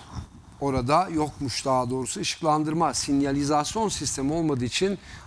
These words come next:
on gün içinde beş trafik kazası. Buradan yetkililerimizden rica edelim. Lütfen can kaybı, herhangi bir can kaybı olmadan önce,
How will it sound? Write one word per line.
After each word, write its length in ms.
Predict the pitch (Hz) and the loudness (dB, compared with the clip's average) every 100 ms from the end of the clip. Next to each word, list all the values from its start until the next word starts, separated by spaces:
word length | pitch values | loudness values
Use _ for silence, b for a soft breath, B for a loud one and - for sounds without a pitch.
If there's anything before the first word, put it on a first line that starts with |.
| B | B
on 220 | 196 185 | 2 4
gün 100 | 147 | 2
içinde 520 | 131 - 135 160 180 147 | 0 -2 0 0 0 0
beş 200 | 156 - | 0 0
trafik 280 | 147 131 | -2 -4
kazası. 580 | 123 131 127 120 - 190 - B - | -4 0 0 2 2 2 -2 B -14
Buradan 420 | - 165 135 156 170 B B - | -4 0 4 2 0 B B -2
yetkililerimizden 920 | 185 - 147 143 143 143 127 156 160 B B _ 127 | -2 -2 0 2 4 2 4 4 2 B B _ -2
rica 380 | 123 165 180 | 4 6 6
edelim. 260 | 156 117 90 - | 4 -4 -8 -8
Lütfen 440 | 160 - 135 156 165 b b b - 131 | -4 0 2 2 -2 b b b -12 0
can 320 | 135 233 233 | 6 6 4
kaybı, 320 | 175 147 131 | 0 0 0
herhangi 600 | 127 131 151 254 262 240 | -2 -2 2 2 2 2
bir 140 | 196 170 | 2 2
can 260 | 170 165 | 2 0
kaybı 340 | 147 147 143 135 | 0 0 0 -2
olmadan 520 | 175 165 156 127 131 | 0 2 0 0 -2
önce, 560 | 123 120 113 175 208 | 0 0 2 2 2